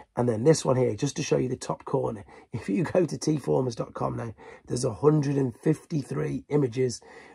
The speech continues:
of this Prime One Studios version of Megatron statue. It is simply stunning. And I know people don't like the Bayverse movies,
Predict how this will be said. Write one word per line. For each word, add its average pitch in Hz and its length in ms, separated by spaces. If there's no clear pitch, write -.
of 127 340
this 120 380
Prime 131 420
One 123 160
Studios 120 560
version 113 400
of 117 140
Megatron 117 600
statue. 113 600
It 135 160
is 127 180
simply 131 380
stunning. 120 420
And 127 120
I 139 40
know - 160
people 135 240
don't 123 140
like 101 80
the - 60
Bayverse 113 440
movies, 107 400